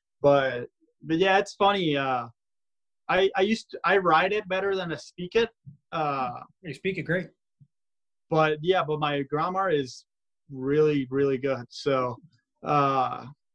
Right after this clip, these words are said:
Speaker 1: I don't know how, but, but yeah, I, s-, I write it really well. But like I said, sometimes I get a little s-, caught or something in between words. I think in Spanish and I wanna say it in English. So then I get a little bit like, "Uh, uh, uh."
Speaker 2: Right.
Speaker 1: But,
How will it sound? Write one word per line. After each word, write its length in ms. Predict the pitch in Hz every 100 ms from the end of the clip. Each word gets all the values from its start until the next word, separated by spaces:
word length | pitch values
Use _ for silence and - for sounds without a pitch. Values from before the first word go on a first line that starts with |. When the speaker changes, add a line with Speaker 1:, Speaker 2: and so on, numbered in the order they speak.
| _ - 160
Speaker 1:
I 80 |
don't 120 | 190 180
know 120 | 156
how, 480 | 165 160 143 127 135
but, 380 | 139 135 131 127 - -
but 80 | 143
yeah, 220 | 170 139
I, 100 | 147
s-, 220 | 147 -
I 120 | 160 151
write 280 | 151 170
it 140 | 185 151
really 300 | 165 175 170
well. 260 | 170 185
But 80 | 156
like 140 | 147 147
I 40 |
said, 180 | 160 151
sometimes 380 | 156 175 175 160
I 80 | 147
get 220 | 151 143 - _ 156
a 40 |
little 160 | 160 156
s-, 180 | - - _ _ _ _ -
caught 500 | - 160 160 165 160 -
or 180 | 170 165
something 400 | 180 170 175 175
in 80 |
between 360 | 170 165 170 160
words. 340 | 156 165 175 135
I 200 | 139 135 _
think 220 | 175 160
in 100 | 160
Spanish 460 | 151 165 165 170 160
and 80 | 139
I 60 | 135
wanna 180 | 151 156
say 200 | 160 165
it 80 | 160
in 80 | 160
English. 440 | 165 170 190 180
So 120 | - 139
then 140 | 143
I 80 | 139
get 140 | 143
a 60 | 143
little 240 | 147 147
bit 80 | 143
like, 160 | 139 135 160 -
"Uh, 20 | 240
uh, 120 | 220 226 220
uh." 40 | 156 _ _ _ _ _ _ -
Speaker 2:
Right. 60 | 151
Speaker 1:
But, 420 | 147 143 135 127